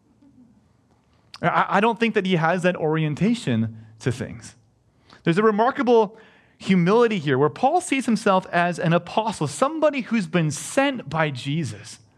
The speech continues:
somebody commissioned by the God-man,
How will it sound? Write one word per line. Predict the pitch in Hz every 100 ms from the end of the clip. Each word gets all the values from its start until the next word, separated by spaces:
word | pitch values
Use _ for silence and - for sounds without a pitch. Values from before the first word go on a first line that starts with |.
| _ - -
somebody | - 262 294 277
commissioned | - 196 240 - 226 175
by | 175 170 - - - -
the | 170
God-man, | 160 190 254 302 233 196 165 160 170